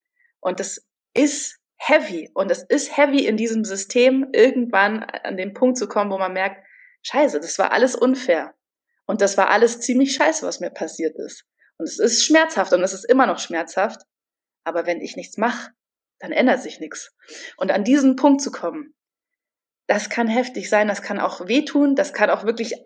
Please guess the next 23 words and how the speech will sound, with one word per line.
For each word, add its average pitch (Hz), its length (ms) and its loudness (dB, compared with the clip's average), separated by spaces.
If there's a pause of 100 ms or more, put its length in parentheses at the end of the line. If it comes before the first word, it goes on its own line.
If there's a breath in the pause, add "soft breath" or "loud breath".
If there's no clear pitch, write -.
(540)
Ehrlichkeit 254 920 0
<laughs> - 280 -2
ist - 300 0
dann 233 220 -2
vor 254 160 6
einem 233 180 0
präsentiert. 214 720 0 (420 loud breath)
Und 202 100 -2
ich, - 260 -12
die 202 160 2
Erfahrung, 226 460 4
die 240 60 -6
ich - 100 -16
gemacht 226 320 0
habe, - 180 2
ist, 208 240 -6 (340)
man 196 120 0
kommt 233 220 -2
immer 254 260 6
wieder 240 260 4
an 214 180 2
diesen 202 300 -8
Punkt, 220 460 -6